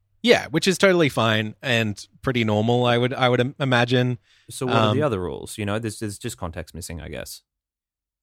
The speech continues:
Speaker 1: Yeah, and I also thought, like, this is, uh, this is kind of rare, and particularly I wouldn't necessarily have expected it right off the bat of, like, somebody really standing up to the, the Bachelor,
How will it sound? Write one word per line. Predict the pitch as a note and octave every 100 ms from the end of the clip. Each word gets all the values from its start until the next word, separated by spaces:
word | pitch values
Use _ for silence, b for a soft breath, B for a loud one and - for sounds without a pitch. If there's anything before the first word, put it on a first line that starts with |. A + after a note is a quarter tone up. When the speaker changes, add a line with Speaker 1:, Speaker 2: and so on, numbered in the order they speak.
| _ _ _ _
Speaker 1:
Yeah, | C#3+ G3 F2 -
and | D3+
I | F3+
also | G3+ G3 G3+
thought, | - F3 E3+ E3 -
like, | C#3+ B2+ - -
this | C3 C#3
is, | E3 D#3 D#3
uh, | D3+ D3 C#3+ C#3+ C#3
this | C#3 E3
is | G3 E3 -
kind | - A3+
of | C4 C3
rare, | G3+ A#3+ C3+
and | C3 C3+
particularly | C#3 E3+ G#3
I | C3
wouldn't | C3+ C#3+
necessarily | C3+ C3 C#3 B2+ A#2+
have |
expected | A#2 - A#2 - A#2
it | A2 -
right | A#2+ A2+
off | A2+
the | -
bat | G#2 A#2+ A#2+ G#2+
of, | C3 A2+
like, | A2+ G#2 - b b
somebody | - C3+ C3+ C#3 C#3 C3 B2 - _ _
really | A#2 A2 B2+ C3+
standing | - C3+ B2+ G#2+
up | A2+ -
to | - A#2+ A2+
the, | G#2+ G2+ G2 F#2+ _ _ _ -
the | G#2+ G2+ F#2
Bachelor, | G2+ G2 B2 A#2+ A#2